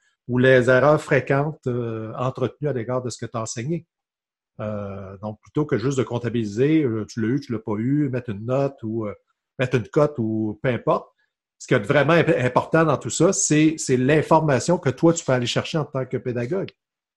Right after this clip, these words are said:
Ça, c'est, c'est une information qui n'a pas de prix, là.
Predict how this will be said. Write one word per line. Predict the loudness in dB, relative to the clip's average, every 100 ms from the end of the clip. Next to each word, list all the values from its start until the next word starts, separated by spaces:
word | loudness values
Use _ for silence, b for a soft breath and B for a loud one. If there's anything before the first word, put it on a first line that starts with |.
| _
Ça, | -6 -2 -2
c'est, | -2 -6 -6
c'est | -8 -6
une | -6 -2
information | -2 0 -2 -2 -4
qui | -4
n'a |
pas | -6 -8
de | -8
prix, | -8
là. | -8